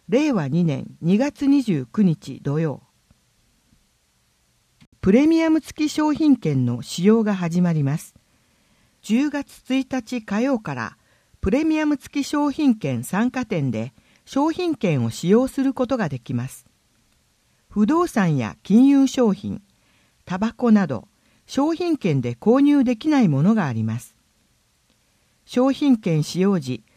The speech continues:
お釣りは出ませんのでご注意ください。使用期間、十月一日火曜から令和二年二月二十九日土曜。プレミアム付き商品券が使用できる事業所。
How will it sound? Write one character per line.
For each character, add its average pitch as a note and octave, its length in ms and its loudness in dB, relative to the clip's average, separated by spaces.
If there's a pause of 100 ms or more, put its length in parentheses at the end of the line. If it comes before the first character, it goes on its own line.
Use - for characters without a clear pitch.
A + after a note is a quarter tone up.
(200)
お E3 100 -2
釣 D4+ 220 0
り D#4 60 2
は D4+ 100 0
出 C#4 120 0
ま D4 140 0
せ D#4 180 -2
ん B3+ 60 6
の E3 120 4
で A2+ 240 -6
ご D3+ 160 -2
注 D4 260 2
意 G3 120 0
く - 120 -12
だ B2 140 -6
さ C3 160 -8
い。 - 80 -12 (1600)
使 - 220 0
用 C#4 220 2
期 - 160 -16
間、 A#2 300 -8 (600)
十 C4 260 2
月 D4 280 -4 (120)
一 C4 180 -2
日 - 280 -8
火 G#3+ 160 0
曜 B3+ 220 2
か C#3 160 -10
ら G#2+ 220 -12 (460)
令 C#4+ 240 2
和 D3+ 160 -2
二 D#3 160 2
年 C3+ 280 -2 (200)
二 F#3 140 4
月 C4+ 300 -2
二 C#4 180 6
十 D3+ 240 0
九 A3 180 0
日 D#3+ 340 2
土 B2 160 -2
曜。 D3+ 240 -4 (1400)
プ G3 120 2
レ C#4 140 4
ミ D#4 180 2
ア D4+ 80 2
ム C#4+ 120 4
付 - 240 -6
き - 20 -2
商 C#4+ 240 -2
品 C4+ 240 2
券 C#3+ 260 -2
が A#2 160 -6
使 - 200 -6
用 A#3 180 4
で A3+ 140 0
き A3 180 0
る C#3+ 120 -4
事 A2+ 160 -6
業 C#3+ 200 -2
所。 C3+ 300 -6